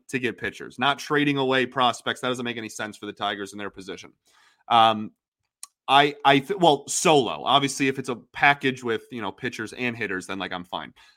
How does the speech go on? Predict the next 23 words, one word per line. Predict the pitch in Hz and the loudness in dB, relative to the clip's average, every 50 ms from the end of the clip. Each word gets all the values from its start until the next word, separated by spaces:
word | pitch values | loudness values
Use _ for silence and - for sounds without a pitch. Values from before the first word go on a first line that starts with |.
| _ _ | _ _
Just | 131 127 | -8 -2
wanna | 143 131 123 | 0 0 0
make | 120 113 104 - | 0 0 -2 -2
that | 107 101 101 - | -4 -4 -4 -6
clear | - 104 92 90 | -6 -6 -6 -4
so | - - 101 | -4 -6 -8
it's | 98 - | -6 -4
not | 104 101 | -6 -4
misconstrued. | 98 95 - - 101 87 - - 95 82 73 - _ _ - - - _ _ _ _ _ | -4 -6 -8 -10 -10 -12 -10 -10 -10 -10 -10 -12 _ _ -20 -20 -20 _ _ _ _ _
Um, | 147 143 143 139 139 131 131 - _ _ _ _ _ _ _ _ _ _ _ _ _ _ _ _ | 8 8 8 8 8 4 -2 -8 _ _ _ _ _ _ _ _ _ _ _ _ _ _ _ _
uh, | - 156 | -4 2
but | 139 185 | 4 6
I | 170 165 | 6 6
do | 156 127 170 240 269 254 | 6 4 4 4 4 4
think | - 226 208 208 180 147 | 4 4 4 4 2 2
that | 190 170 156 147 | 2 2 4 4
when | 151 170 165 | 0 0 0
the | 151 | -2
dominoes | 143 147 147 151 190 220 240 233 220 202 | 2 4 4 4 4 4 0 -2 -2 -4
start | - - 208 190 185 - | -2 0 0 0 0 0
falling, | - - 226 240 233 208 175 156 151 143 | 0 2 4 6 6 6 4 2 2 2
like | 147 151 147 139 - 139 - | 2 0 0 -2 -10 -10 -6
Bieber | 165 170 180 147 131 110 92 - | -2 -2 0 0 0 -2 -2 -4